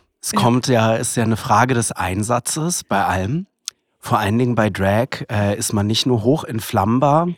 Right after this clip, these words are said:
Speaker 1: Ihr seht ja
Speaker 2: Oh.
Speaker 1: auch, ich bestehe gerade zu neunzig Prozent aus Plastik.
Speaker 2: Wahnsinn.
Speaker 1: Und, äh,
Speaker 2: Mhm.
Speaker 1: man ist auch multi-einsetzbar, auch als Waffe.
Speaker 2: Das bist du aber sowieso.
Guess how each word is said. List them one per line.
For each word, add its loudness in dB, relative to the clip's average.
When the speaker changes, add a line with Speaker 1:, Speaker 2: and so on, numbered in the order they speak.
Speaker 1:
Ihr -12
seht -6
ja 0
Speaker 2:
Oh. 0
Speaker 1:
auch, -4
ich -4
bestehe 0
gerade 4
zu -4
neunzig 0
Prozent 0
aus -2
Plastik. 0
Speaker 2:
Wahnsinn. 2
Speaker 1:
Und, 2
äh, 4
Speaker 2:
Mhm. 0
Speaker 1:
man 2
ist -4
auch 2
multi-einsetzbar, 2
auch -4
als -8
Waffe. -6
Speaker 2:
Das -2
bist -10
du -4
aber -2
sowieso. -4